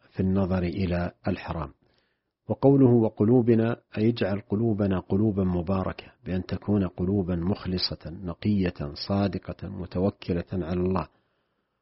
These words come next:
وهنا سؤال الله بركة القلب، وسؤال الله بركة القلب هي أعظم ما يطلب وأجل ما يقصد.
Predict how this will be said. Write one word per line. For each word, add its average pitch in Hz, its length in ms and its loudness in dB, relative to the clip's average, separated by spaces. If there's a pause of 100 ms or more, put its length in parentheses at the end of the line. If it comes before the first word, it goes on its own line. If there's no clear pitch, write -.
(260)
وهنا 117 480 6 (240)
سؤال 113 260 2
الله 95 560 -2
بركة 98 520 -2
القلب، 104 360 0 (920)
وسؤال 135 500 4
الله 104 600 4 (200)
بركة 113 500 2
القلب 113 380 2
هي 107 260 4
أعظم 107 580 2
ما 92 180 2
يطلب 107 460 2
وأجل 104 960 2
ما 90 180 2
يقصد. 90 420 -2